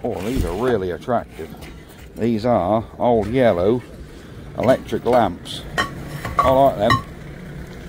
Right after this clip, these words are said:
Tell you, if the missus had let me have these in the house, I'd put em up there, but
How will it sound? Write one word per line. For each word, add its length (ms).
Tell 160
you, 80
if 100
the 80
missus 300
had 140
let 200
me 100
have 180
these 220
in 140
the 80
house, 320
I'd 240
put 160
em 100
up 200
there, 260
but 160